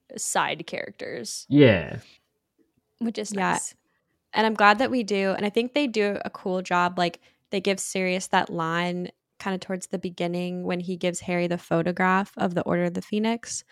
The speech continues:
Speaker 3: And he says,
Speaker 1: Mm-hmm.
Speaker 3: like, "Oh, I guess y'all are the young ones now." And then this movie
Speaker 2: Mm.
Speaker 1: Your
Speaker 3: centers a
Speaker 1: turn.
Speaker 3: lot on, like, the D A and then, like,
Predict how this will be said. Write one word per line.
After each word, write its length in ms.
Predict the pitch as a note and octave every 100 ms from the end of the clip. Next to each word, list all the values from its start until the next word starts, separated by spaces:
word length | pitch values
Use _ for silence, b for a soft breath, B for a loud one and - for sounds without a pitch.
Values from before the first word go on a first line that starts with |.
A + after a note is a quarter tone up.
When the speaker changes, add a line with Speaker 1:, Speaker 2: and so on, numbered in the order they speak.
| b b b G3+
Speaker 3:
And 80 |
he 60 | F#3+
says, 260 | G3 F3 A3
Speaker 1:
Mm-hmm. 80 | -
Speaker 3:
like, 100 | -
"Oh, 120 | F#3+
I 100 | F3+
guess 240 | F3+ F3+ -
y'all 260 | F3 E3+
are 80 | F3
the 120 | F3
young 260 | E3+ E3+ E3+
ones 300 | E3+ E3+ E3+
now." 480 | E3 D#3+ E3 C4+ E4+ _ _ _ _ -
And 180 | G#3+ G3
then 140 | F#3
this 180 | F3+ -
movie 240 | G3 F#3
Speaker 2:
Mm. 60 | F#3
Speaker 1:
Your 60 | -
Speaker 3:
centers 340 | F3+ F3+ F3+
a 40 |
Speaker 1:
turn. 120 | E3+ E3+
Speaker 3:
lot 360 | E3+ E3+ E3+ - -
on, 240 | F#3+ F3
like, 300 | F3 E3+ - _ _ _ -
the 80 | F#3
D 240 | F#3 F3+
A 500 | F3+ F3+ F3+ F3 F3+
and 180 | - F#3+
then, 120 | E3+
like, 260 | E3+ E3